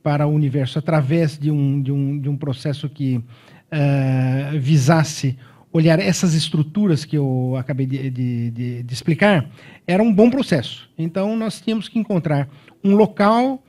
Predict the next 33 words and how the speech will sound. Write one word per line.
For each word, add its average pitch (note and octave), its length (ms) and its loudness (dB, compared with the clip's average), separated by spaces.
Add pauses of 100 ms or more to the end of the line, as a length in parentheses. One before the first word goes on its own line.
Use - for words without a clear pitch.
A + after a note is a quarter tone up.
(340)
eh, D#3+ 640 4
com F3+ 180 4
todas G3+ 420 2
as G3+ 160 0
características F#3 1300 -2 (300)
de, G3 540 2 (380)
eh, D#3+ 600 2
limpeza F#3+ 880 4
que E3 160 -6
é C#3+ 40 0
necessária D3+ 720 -4 (640)
e, E3 840 6
eh, D#3+ 1120 4 (120)
que D4+ 120 -4
fosse C#4 720 0
acessível G3+ 720 0
a G#3+ 60 0
todos G#3+ 360 -2
nós, - 300 -4
né? F#3+ 180 0 (520)
Então, F#3 380 6
eu, G3 300 8
eh, E3+ 520 8
n-, E3 200 4
nós D#3+ 240 4
primeiro E3+ 340 4
so-, F3 260 0
bu-, E3+ 200 -2
buscamos D#3 580 0
locais D3+ 540 0
no, C#3 640 2
no C#3 420 2
Uruguai. D#3+ 600 2